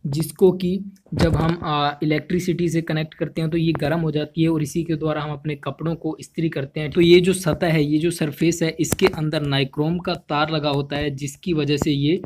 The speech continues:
गर्म हो पाती है। तो यहाँ पर option number सी सही होगा। Next है question number fourteen, ठोस कपूर से वाष्प बनने की क्रिया को क्या कहा जाता है? तो ऊर्ध्वपातन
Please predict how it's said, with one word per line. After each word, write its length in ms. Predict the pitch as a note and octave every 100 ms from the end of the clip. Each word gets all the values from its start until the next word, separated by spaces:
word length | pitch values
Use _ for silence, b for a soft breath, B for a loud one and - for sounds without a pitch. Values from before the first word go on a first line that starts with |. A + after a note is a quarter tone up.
| B - C3+
गर्म 240 | C#3+ D#3+
हो 160 | C3+ A#2+
पाती 360 | A#2+ A2+ B2+
है। 60 | B2+
तो 120 | B2
यहाँ 140 | C#3 C#3+
पर 120 | D3
option 280 | C#3 - C#3+
number 180 | D3
सी 280 | - - C#3
सही 200 | A#2+ A2+
होगा। 260 | A#2+ B2 A#2+ - B B B B - C#3
Next 360 | C#3+ D3+ -
है 60 | E3+
question 320 | E3+ C#3 -
number 160 | C#3 C3+
fourteen, 520 | - A#2+ B2 C#3 F#3+ F#3+ - _ _ -
ठोस 200 | D#3+ F#3+
कपूर 380 | F#3+ F3+ E3+ E3
से 160 | F#3 F3
वाष्प 380 | D3 D3 - E3+
बनने 320 | D3 C#3+ D3+
की 140 | D3 D3
क्रिया 300 | - C#3+ C#3+
को 140 | C#3+ D#3 -
क्या 160 | C#3+ C3+
कहा 240 | C3+ A#2+ A#2+
जाता 260 | A2+ A2+
है? 220 | A#2 B2 - _ - _ _ _ _ -
तो 160 | G3 F#3+ -
ऊर्ध्वपातन 760 | D3 D3+ F3+ G3 F#3 D3+ F3